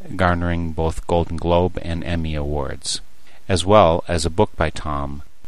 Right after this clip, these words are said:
The Unlikely Celebrity. Tom's retirement at age seventy-four includes weeks of seventy-plus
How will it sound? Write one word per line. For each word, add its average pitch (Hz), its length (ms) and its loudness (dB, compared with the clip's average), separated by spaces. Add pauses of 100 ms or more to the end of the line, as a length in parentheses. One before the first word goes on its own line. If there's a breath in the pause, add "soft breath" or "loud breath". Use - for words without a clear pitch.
The 85 160 0
Unlikely 80 580 0
Celebrity. 76 760 0 (680 soft breath)
Tom's 98 420 2
retirement 78 920 -2 (100)
at 87 160 -2
age 80 260 0
seventy-four 90 840 0 (400 loud breath)
includes 98 520 0
weeks 101 380 0
of - 220 -4
seventy-plus 98 880 2